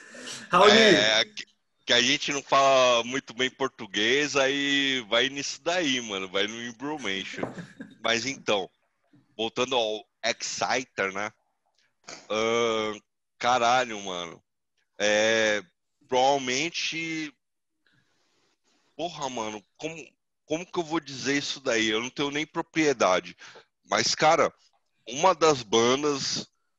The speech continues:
Speaker 2: de heavy speed, mas mais agressivas, tá ligado? Vindo do Canadá, que nem, porra, já falamos,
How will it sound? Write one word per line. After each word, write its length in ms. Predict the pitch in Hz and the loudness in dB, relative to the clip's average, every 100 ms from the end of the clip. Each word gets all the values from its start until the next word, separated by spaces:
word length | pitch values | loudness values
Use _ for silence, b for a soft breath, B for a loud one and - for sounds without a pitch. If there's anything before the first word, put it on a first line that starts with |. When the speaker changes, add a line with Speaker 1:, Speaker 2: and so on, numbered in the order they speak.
| _ _ _ _ _ _ _ _ | _ _ _ _ _ _ _ _
Speaker 2:
de 240 | - 117 | -6 -2
heavy 460 | 110 98 120 120 110 | 0 2 2 0 -6
speed, 480 | - - - 135 139 | -8 -8 -6 -6 -6
mas 240 | 127 120 | -2 -2
mais 300 | 110 113 127 | 0 0 2
agressivas, 840 | 143 143 139 - 117 127 110 95 - | 2 0 -2 0 0 0 -2 -6 -6
tá 100 | 92 | -10
ligado? 400 | 87 85 80 85 B B B _ | -4 -4 -4 -8 B B B _
Vindo 260 | 113 147 156 | -6 -4 -6
do 140 | - | -8
Canadá, 600 | - 131 123 104 110 123 | -2 0 2 2 4 2
que 240 | - - | 0 -6
nem, 400 | 107 107 113 98 - _ | -4 -4 -4 -8 -16 _
porra, 340 | 113 101 90 | -4 -2 -2
já 160 | 90 98 | -2 -4
falamos, 760 | - 101 104 104 101 92 - | -2 -2 -2 -4 -6 -10 -12